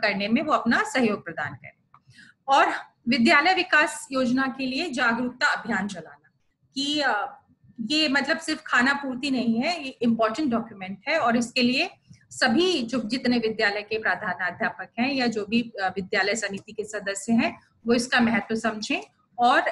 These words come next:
इसमें involve हो, इसके लिए जागरूकता अभियान चलाना। अ, इसके अलावा कुछ volunteers चुने जाते हैं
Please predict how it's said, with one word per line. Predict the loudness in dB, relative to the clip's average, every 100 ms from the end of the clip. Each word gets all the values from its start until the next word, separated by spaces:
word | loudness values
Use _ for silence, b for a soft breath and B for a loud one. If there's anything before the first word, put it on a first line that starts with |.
| -6 _
इसमें | -6 0 0 0 -2 0
involve | 4 6 6 6 4 0
हो, | 0
इसके | -2 -2 -2
लिए | -2 -4 -2
जागरूकता | 0 0 -4 -8 -4
अभियान | -4 -4 -8 -10
चलाना। | -12 -18 -20 -20 _ _ _ _ _ _ _ _
अ, | 4 4 4
इसके | 0 2
अलावा | 4 6 4
कुछ | 2 2
volunteers | 6 6 4 2 2 2
चुने | 0 0 2
जाते | 2 2 -2
हैं | -4 -6 -8